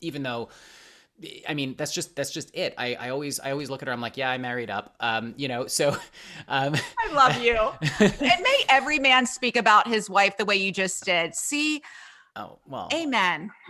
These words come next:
Speaker 1: But, I mean, she truly is, though. It's not like, you know, it, there's, it's not like I'm, it's not like she's sitting behind me listening. She has no idea. But she, I mean, she knows. I tell her, of course. But the whole point is, is that, like, you know, she's the type, I've never known anyone who goes out of their way to do things for others like she does.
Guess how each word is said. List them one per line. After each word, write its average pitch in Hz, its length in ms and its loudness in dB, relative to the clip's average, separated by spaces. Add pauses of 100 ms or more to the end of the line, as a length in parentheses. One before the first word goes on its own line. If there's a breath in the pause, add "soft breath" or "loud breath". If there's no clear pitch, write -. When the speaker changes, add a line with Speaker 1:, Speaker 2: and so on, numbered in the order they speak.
Speaker 1:
But, 190 180 4
I 196 60 0
mean, 202 160 -2
she 185 180 -4
truly 247 400 -6
is, 135 320 -6
though. 71 220 -14
It's 107 180 -10
not 170 220 -2
like, 143 260 -2
you 175 80 -2
know, 120 220 -2
it, 135 200 -8
there's, 165 240 -2
it's 139 200 -10
not 170 100 -2
like 160 140 -6
I'm, 143 160 -6
it's 139 160 -10
not 160 80 -6
like 156 100 -6
she's 143 160 -8
sitting 139 240 -4
behind 117 260 -4
me 110 120 -6
listening. 95 400 -8
She 160 140 -6
has 117 140 -4
no 95 140 -10
idea. 85 400 -10
But 139 160 -6
she, 208 140 -2
I 185 60 2
mean, 180 100 0
she 185 140 -4
knows. 151 360 0
I 135 80 -2
tell 151 300 -4
her, 107 160 -8
of 101 100 -14
course. - 360 -4
But 147 240 -6
the 151 100 -4
whole 190 140 -8
point 196 280 -8
is, 143 180 -6
is 135 120 -10
that, 139 180 -2
like, 135 220 -6 (260 loud breath)
you 165 80 -4
know, 156 80 -2
she's 190 300 -6
the 190 80 -6
type, 175 200 -6
I've 160 120 -4
never 175 320 -6
known 156 320 -6
anyone 127 580 -8
who 117 240 -12
goes 117 240 -8
out 131 140 -6
of 117 100 -10
their 117 160 -6
way 101 460 -8
to 123 160 -14
do 107 240 -10
things 113 280 -8
for - 220 -10
others 101 400 -8
like 98 140 -8
she 87 240 -10
does. 123 340 -6